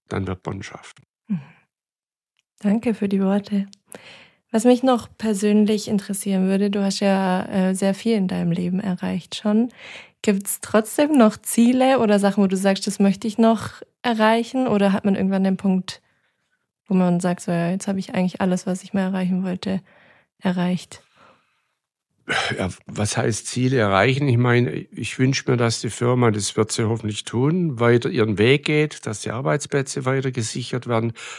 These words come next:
Speaker 1: Da bin ich ja im Beirat und schaue da immer natürlich noch drauf und werde auch informiert. Die machen es auch gut, persönliche Ziele. Äh, in meinem Umfeld, äh, jetzt auch, wenn man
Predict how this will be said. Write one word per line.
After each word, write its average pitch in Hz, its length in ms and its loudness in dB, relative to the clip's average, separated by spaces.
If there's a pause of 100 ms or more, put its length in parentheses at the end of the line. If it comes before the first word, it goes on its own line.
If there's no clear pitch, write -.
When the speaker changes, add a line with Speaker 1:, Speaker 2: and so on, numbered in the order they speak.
(120)
Speaker 1:
Da 104 120 0
bin 104 180 0
ich 95 160 -4
ja 98 100 0
im 95 480 -6
Beirat 131 560 2
und 104 180 -4
schaue 104 220 0
da 101 80 0
immer 113 240 -4
natürlich 98 480 -2
noch 90 220 -12
drauf 120 360 2
und 117 140 -4
werde 98 220 -4
auch 98 60 -4
informiert. 117 600 -2 (380)
Die 101 80 -2
machen 107 280 4
es 127 120 2
auch 123 140 0
gut, 127 360 -2
persönliche 123 600 0
Ziele. 123 400 -2 (800)
Äh, 123 260 2 (720)
in 110 140 0
meinem 113 240 6
Umfeld, 123 760 0
äh, 120 240 -6
jetzt 120 320 0
auch, 110 320 -2
wenn 107 180 2
man 101 220 2